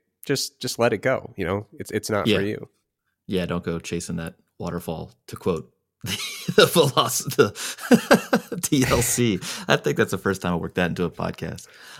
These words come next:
Speaker 2: Um,
Speaker 1: Nice.
Speaker 2: yeah, let's, uh, just to wrap this in a bow, talk about, like, dosing, how to get caffeine, and maybe, like, the frequency.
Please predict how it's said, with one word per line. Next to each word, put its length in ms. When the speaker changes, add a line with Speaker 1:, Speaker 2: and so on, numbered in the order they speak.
Speaker 2:
Um, 520
Speaker 1:
Nice. 280
Speaker 2:
yeah, 240
let's, 300
uh, 380
just 320
to 340
wrap 220
this 160
in 80
a 60
bow, 460
talk 180
about, 320
like, 200
dosing, 460
how 140
to 100
get 220
caffeine, 520
and 120
maybe, 240
like, 260
the 80
frequency. 600